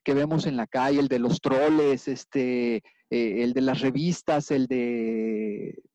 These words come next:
eh, no sé, lo que se imaginen. Imagínense ahorita lo que esa gente está sufriendo, lo que esa gente está pasando, dadas estas condiciones. Este, estos son empleos, eh, registrados, empleos formales.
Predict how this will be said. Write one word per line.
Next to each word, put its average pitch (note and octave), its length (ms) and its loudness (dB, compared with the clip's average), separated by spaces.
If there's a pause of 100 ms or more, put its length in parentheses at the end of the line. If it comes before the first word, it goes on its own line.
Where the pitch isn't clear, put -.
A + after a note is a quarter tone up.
eh, - 120 -8 (800)
no D4+ 100 0
sé, C#4 300 0 (360)
lo C#3 280 2
que D#3 120 0
se D#3+ 140 0
imaginen. D#3 720 -2 (180)
Imagínense F3+ 840 -2
ahorita D#3+ 580 0 (400)
lo C3+ 160 2
que D#3+ 100 0
esa D#3+ 140 -2
gente D#3 260 -2
está D#3 200 -4
sufriendo, D3 640 -2
lo C#3 120 0
que D3+ 100 -4
esa D3 140 -4
gente D3+ 260 -4
está C#3+ 200 -4
pasando, C#3+ 680 -4 (420)
dadas C#3+ 340 0
estas - 280 -6
condiciones. A2 920 -4
Este, A2 380 -8 (220)
estos E3 340 0
son E3 180 0
empleos, D#3 680 -2 (120)
eh, A2 340 -8
registrados, D3+ 760 -2
empleos D#3 260 -2
formales. C#3 760 -2